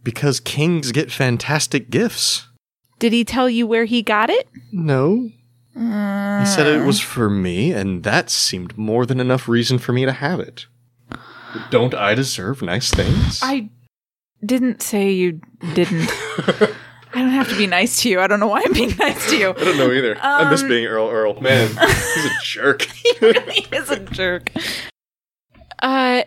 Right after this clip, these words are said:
Speaker 2: <sighs> em, well, do you happen to know if the king has any, like,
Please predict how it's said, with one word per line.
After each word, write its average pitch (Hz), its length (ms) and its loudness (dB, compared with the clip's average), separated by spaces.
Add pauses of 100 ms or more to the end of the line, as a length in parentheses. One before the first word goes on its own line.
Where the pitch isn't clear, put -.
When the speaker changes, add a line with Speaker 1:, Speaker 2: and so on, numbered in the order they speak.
(100)
Speaker 2:
<sighs> - 600 -4
em, 302 200 -10 (1040)
well, 185 120 4
do - 1300 -6
you 539 60 4
happen 571 280 -2
to 285 40 -2
know 262 420 4
if - 880 -2 (360)
the 214 280 0
king 220 480 0
has 196 480 0
any, 185 280 -2
like, 113 420 -6